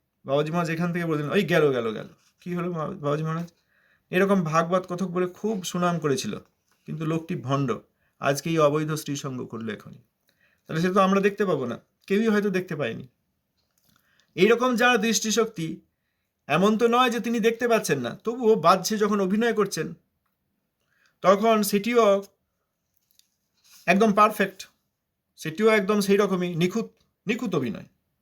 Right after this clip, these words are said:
কিছুক্ষণ পর সে জিজ্ঞেস করলেন, "মা গিয়াছেন কি? মা কি চলে গিয়েছেন?" কারণ এমন কিছু কথা বলবেন যেটি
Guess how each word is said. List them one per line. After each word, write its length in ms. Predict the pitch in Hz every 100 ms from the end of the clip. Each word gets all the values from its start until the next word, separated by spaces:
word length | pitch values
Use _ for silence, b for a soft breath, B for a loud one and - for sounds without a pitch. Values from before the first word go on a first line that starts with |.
| _ _
কিছুক্ষণ 480 | - 226 269 262 233
পর 340 | 196 180 196 185
সে 160 | 160
জিজ্ঞেস 240 | 135 139 -
করলেন, 400 | 151 120 110 - _ _ _ _ -
"মা 240 | 117 131
গিয়াছেন 480 | 127 131 143 190 190
কি? 180 | 240 233 _ _ _ _ _ _ -
মা 120 | 127
কি 120 | 139
চলে 240 | 151 147 156
গিয়েছেন?" 320 | 202 220 190
কারণ 320 | - 156 165 -
এমন 240 | 165 208
কিছু 180 | 202 196
কথা 220 | 180 180
বলবেন 280 | 180 180 165
যেটি 320 | 147 143 143